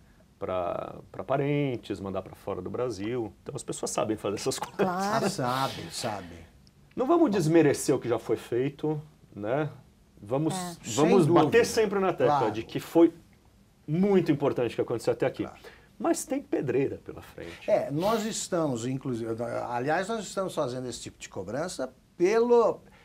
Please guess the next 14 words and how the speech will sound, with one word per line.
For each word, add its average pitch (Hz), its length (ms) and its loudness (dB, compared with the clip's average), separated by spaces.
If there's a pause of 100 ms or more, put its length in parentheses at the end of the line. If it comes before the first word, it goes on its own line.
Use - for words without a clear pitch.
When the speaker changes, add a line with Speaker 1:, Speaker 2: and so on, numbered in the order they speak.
(160)
Speaker 3:
pela 208 180 0
expectativa 226 720 0
muito 233 380 4
boa 156 300 4
Speaker 1:
Muito 170 120 0
Speaker 3:
gerada 170 300 4
Speaker 1:
boa 151 180 6
gerada, 160 300 8
Speaker 3:
pelo 123 100 0
próprio - 320 4
Speaker 1:
né? - 60 -6
Speaker 3:
Supremo. - 340 -10
Speaker 2:
É. 190 160 -4
Speaker 1:
Uhum. 101 220 -10